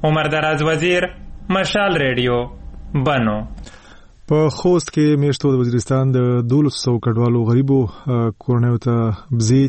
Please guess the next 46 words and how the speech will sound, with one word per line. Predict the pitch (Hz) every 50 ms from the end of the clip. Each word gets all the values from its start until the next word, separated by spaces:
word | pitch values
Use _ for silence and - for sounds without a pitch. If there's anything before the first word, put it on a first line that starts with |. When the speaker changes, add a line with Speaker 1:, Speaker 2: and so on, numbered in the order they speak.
| -
Speaker 2:
چرګانو | - 120 117 110 123 127 135 135 127
د |
هغوی | 123 120 127 135
لپاره | 135 - - 127 127 120
خوراکي | - - 120 117 113 110 - -
مواد | 135 131 120 120 120 120
د | 120 117
یوه | 117 113 113 113
نړیوال | 113 113 113 120 135 131 117
پروګرام | 104 - 117 107 107 107 117 113 113
په | - 117
ترڅ | - - 120 113 - -
کې | - 113 107 113 120
ورکړل | 123 120 123 110 - 117 110 104
شول. | - - 131 - - - - - - - - - - - - - -
د |
یاد | 135 139 139
پروګرام | - 147 143 135 143 143
مالي | 143 139 135 135 143
لګښت | 143 139 123 139 131 -
چې | - - 135 131 127 127 120 113
درې | 110 127 147 - -
څلوېښت | 135 123 117 120 117 101 - - -
میلیون | 117 117 117 120 120 117
افغانۍ | 120 113 107 - 120 117 123 135 139
کېږي، | - - 139 143 151 147
د | 139
کډوالو | 135 - 127 123 131 131
په | 127 -
چارو | - - 131 131 127
کې | 117 - 123
د |
ملګرو | 117 110 113 117 117 131 131
ملتونو | 127 120 117 110 - 123 123 117
عالي | 117 113 117
کمیشنرۍ | 113 - 117 113 104 - - 120 120 131 139
یا | 143 135
یو | 120 117 117 120 123
این | 117 113
ایچ | 107 -
سی | - - 123 123
آر | 123 120 113 101 - - - - _ -
پر | - 117 113
غاړه | 104 110 110 107
اخیستی | 107 104 107 - - - -
دی. | -